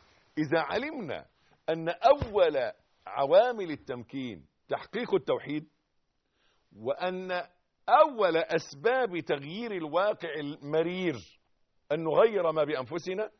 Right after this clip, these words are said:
وأن تغيير ما بأنفسنا يحتاج أو يجب أن نعرف ما يجب تغييره في أنفسنا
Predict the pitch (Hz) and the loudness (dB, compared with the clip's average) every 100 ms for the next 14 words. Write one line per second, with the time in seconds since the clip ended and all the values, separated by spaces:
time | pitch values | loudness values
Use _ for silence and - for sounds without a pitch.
0 | _ _ _ _ _ _ 110 160 220 233 | _ _ _ _ _ _ -6 -4 -2 -2
1 | 226 233 202 262 311 277 233 202 175 156 | 0 0 0 -6 -2 0 0 -2 -2 -6
2 | 131 139 - 135 143 - _ _ _ _ | -4 -6 -4 -6 -6 -8 _ _ _ _
3 | - 151 - - 269 320 170 165 - _ | -6 -6 -6 -4 -4 -2 -4 -6 -6 _
4 | _ _ _ _ _ _ _ _ _ _ | _ _ _ _ _ _ _ _ _ _
5 | - 135 147 220 214 185 156 113 87 _ | -2 -2 4 6 6 4 -4 -4 -12 _
6 | _ _ 160 175 196 262 - 208 151 143 | _ _ -2 -2 -2 -2 -2 -4 -2 -4
7 | 143 151 185 240 196 190 180 165 143 170 | -2 -2 0 -2 -4 -8 -4 -4 -4 -8
8 | 277 269 185 151 147 156 - 143 135 185 | -6 -4 -4 -6 -6 -6 -8 -8 -4 -4
9 | 147 113 80 | -4 -12 -14